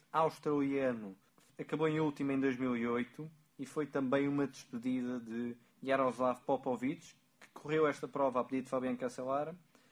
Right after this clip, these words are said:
que, relembremos, ficou de fora, ele e Peter Sagan, devido a uma queda quando estávamos a começar a decidida de corrida.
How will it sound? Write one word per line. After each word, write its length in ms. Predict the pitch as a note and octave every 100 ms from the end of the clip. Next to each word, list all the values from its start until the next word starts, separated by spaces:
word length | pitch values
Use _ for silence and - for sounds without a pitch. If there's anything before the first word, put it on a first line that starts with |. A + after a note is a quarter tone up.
| _ -
que, 100 | C#3+
relembremos, 680 | B2 C#3 C3+ C3 C#3 C#3
ficou 380 | - B2+ - C3+
de 80 | C3
fora, 540 | - - C3 C3 C3+ - _ _ _ -
ele 260 | C3+ C3
e 20 | B2
Peter 340 | A#2+ - A#2+
Sagan, 380 | - B2+ B2+ B2+
devido 240 | A#2 C3
a 40 | C3
uma 180 | C3
queda 540 | B2+ - C3 C3 B2+ C3+ - _ _ _ -
quando 240 | C#3 C3
estávamos 560 | B2+ - B2+ A#2+ B2 B2
a 60 |
começar 460 | A#2+ A#2+ - A#2 A2
a 40 |
decidida 420 | G#2+ A#2+ A2+ A#2
de 60 | A2+
corrida. 420 | - - G2+ F2+